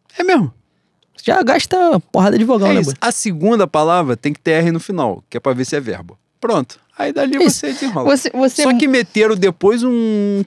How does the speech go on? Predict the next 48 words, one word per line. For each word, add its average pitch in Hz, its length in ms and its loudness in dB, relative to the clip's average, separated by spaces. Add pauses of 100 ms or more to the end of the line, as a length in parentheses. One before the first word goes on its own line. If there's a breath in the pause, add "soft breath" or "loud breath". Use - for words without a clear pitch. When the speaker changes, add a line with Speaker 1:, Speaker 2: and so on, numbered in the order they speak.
Speaker 1:
termo 226 420 0
em 214 60 0
dueto, 180 600 2
quarteto. 180 560 -2
A 139 80 0
Speaker 2:
Aí, 143 280 2
Speaker 1:
de, 220 80 -6
a 131 100 0
de, 120 160 2
Speaker 2:
ah. - 360 -12
Speaker 1:
de 107 140 -6
quatro 120 380 -2
palavras 110 340 -2
é - 40 -6
sacanagem. 349 380 0
Speaker 2:
Não, 135 120 2
a 135 60 0
de 143 140 2
dueto 156 420 2
eu 185 120 4
acertei 175 340 2
uma, 175 140 4
errei 185 200 4
duas, 165 200 4
eu 180 80 2
falei, 147 220 0
"Sou 135 160 -2
imbecil, 143 380 -2
parei." 165 300 0
Speaker 1:
Não, 165 200 2
a 135 100 -2
de 123 80 -8
quarteto 147 400 -2
é - 20 2
doideira, 214 500 2
doideira. 143 440 0
Porque 214 180 0
tu 160 140 4
vê, 165 300 2
no 127 200 -6
início 147 400 -4
tem 175 120 -6
assim, 160 240 -6
dez 135 400 -2
tentativas, 147 520 -2
tu - 60 -14
fala, 123 160 -2
"Porra, 104 380 -8